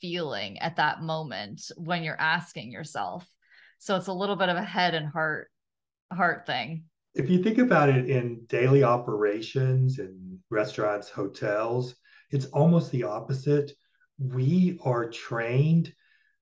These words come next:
Speaker 2: to make quick decisions with only half the information because we
Speaker 1: Yeah.
Speaker 2: have to.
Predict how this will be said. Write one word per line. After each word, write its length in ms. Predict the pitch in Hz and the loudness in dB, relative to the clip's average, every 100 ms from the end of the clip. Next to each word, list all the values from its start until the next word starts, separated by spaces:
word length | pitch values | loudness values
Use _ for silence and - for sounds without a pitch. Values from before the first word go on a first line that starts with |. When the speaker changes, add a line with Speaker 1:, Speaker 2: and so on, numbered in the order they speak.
| - | -8
Speaker 2:
to 100 | 143 | -2
make 280 | 123 110 - | -2 -2 -4
quick 300 | - 131 131 | 2 2 2
decisions 800 | 143 - 135 135 156 160 160 - _ _ | -4 4 6 6 4 2 2 -2 _ _
with 140 | 127 127 | -2 0
only 260 | 120 120 | 0 -2
half 300 | 123 120 123 | -2 -4 -2
the 160 | 143 120 | -2 -2
information 720 | 107 107 101 107 - - - _ _ _ _ _ _ | -2 -6 -6 -6 -8 -14 -18 _ _ _ _ _ _
because 420 | 131 131 151 147 | -4 0 0 2
we 60 | 143 | -2
Speaker 1:
Yeah. 180 | - 127 | -2 -2
Speaker 2:
have 180 | 127 131 | -2 -2
to. 340 | 120 95 95 | -2 -2 -4